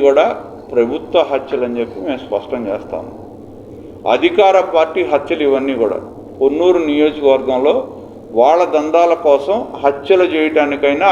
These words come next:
అధికార పార్టీ నాయకులు వెనుకాడలేదనే దానికి ఇవన్నీ నిదర్శనం అని చెప్పి మేము తెలియజేస్తా ఉన్నాం. అలాగే ముఖ్యమంత్రి ఏం చెప్తాడు, మాట్లాడితే దళితుల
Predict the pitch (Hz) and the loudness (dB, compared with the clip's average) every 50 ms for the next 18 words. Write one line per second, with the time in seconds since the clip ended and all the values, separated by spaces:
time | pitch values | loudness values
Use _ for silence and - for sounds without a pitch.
0 | 156 135 131 151 151 - 175 165 160 160 151 143 - 143 139 139 - - 147 143 | 2 2 0 -4 -2 2 2 2 2 2 -2 -2 0 0 0 0 0 -4 -6 -6
1 | 127 120 120 123 131 143 156 - - 165 147 127 113 110 113 123 143 143 - - | -6 -4 -2 0 0 0 -2 -2 -2 0 0 0 0 -2 -4 -4 -4 -4 0 2
2 | 156 151 147 143 139 135 131 127 123 127 123 120 120 120 117 117 120 139 139 - | 2 4 4 2 0 -2 -2 -2 -2 -4 -6 -6 -6 -4 -4 -4 -6 -6 -6 -6
3 | 143 117 113 113 123 123 117 107 104 110 113 - - - - 131 107 101 98 101 | -4 -4 -4 -4 -6 -8 -8 -6 -6 -6 -6 -8 -10 -12 -12 -12 -8 -6 -4 -6
4 | - 104 - - - - - - - - - - - - - - - - 123 117 | -4 -6 -8 -12 -12 -12 -16 -18 -18 -20 -20 -20 -20 -20 -20 -18 -12 -8 -6 -6
5 | 117 113 123 110 110 107 104 107 104 - 107 - 90 90 87 - - - - - | -4 -4 -4 -4 -4 -4 -2 -4 -4 -4 -8 -10 -10 -10 -12 -14 -16 -18 -18 -18
6 | - - - - - - - - - - - - - - - - - - - 123 | -18 -18 -20 -20 -20 -20 -20 -20 -20 -20 -20 -20 -20 -20 -20 -20 -10 -4 0 2
7 | 147 170 190 190 190 165 156 151 - - 196 196 196 190 202 196 185 185 180 180 | 4 4 4 4 2 2 0 -2 0 2 2 2 2 2 2 2 2 2 2 0
8 | 180 - 196 175 175 180 185 175 156 151 156 160 165 175 170 165 165 - 170 165 | 0 4 4 4 4 4 2 2 4 4 4 4 4 4 2 2 2 2 4 4
9 | 165 160 160 - - - - - - - - - - - - - - - 233 262 | 4 4 4 0 -6 -12 -16 -18 -18 -20 -20 -20 -20 -20 -20 -20 -8 0 2 2
10 | 311 392 - 233 214 | 2 4 4 2 2